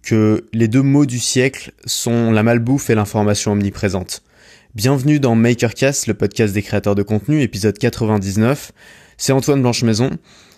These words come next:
Il y a un point commun entre ces deux choses, entre la malbouffe et l'information omniprésente, c'est que je suis convaincu que ça cause une grosse partie des problèmes qu'on connaît aujourd'hui.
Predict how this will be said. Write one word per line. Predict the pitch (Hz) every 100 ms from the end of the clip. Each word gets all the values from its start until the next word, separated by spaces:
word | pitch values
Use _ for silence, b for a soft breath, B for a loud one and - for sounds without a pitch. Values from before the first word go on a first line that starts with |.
| -
Il |
y | 120
a |
un | 127
point | 170
commun | 175 175 180
entre | 131 135
ces | - 120
deux | 123
choses, | 170 160
entre | 110 -
la | 113
malbouffe | 110 120 123 139 147
et | 110
l'information | 104 117 110 107 -
omniprésente, | 120 107 104 117 107 151 -
c'est | 101
que | 113
je | 101 107
suis | - 117
convaincu | - 165 156 151 - -
que | 107
ça | 101 - - -
cause | 104 - 151 123
une | 113
grosse | 101 117 147
partie | - 123 -
des | 127
problèmes | - - 139 131 135 127
qu'on | 107
connaît | 113 107
aujourd'hui. | 104 98 98 107 143